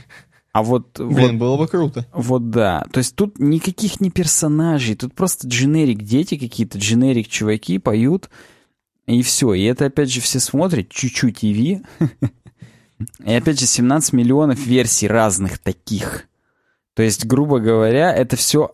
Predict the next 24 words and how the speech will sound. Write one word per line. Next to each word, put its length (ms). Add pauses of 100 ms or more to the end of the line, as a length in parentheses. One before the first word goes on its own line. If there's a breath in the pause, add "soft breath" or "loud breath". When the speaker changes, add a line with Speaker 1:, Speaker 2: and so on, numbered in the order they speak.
Speaker 1:
автогенерируемый 1120
контент, 540
там 140
какие-то 360
зверушки, 680
дети, 500
люди, 500
все 260
это 180
десять 400
часов, 540
опять 340
же, 120
там, 280
тридцать 320
одна 200
минута, 460
шестьдесят 280
шесть 320
минут, 400
там, 140
и 100
так 220
далее. 380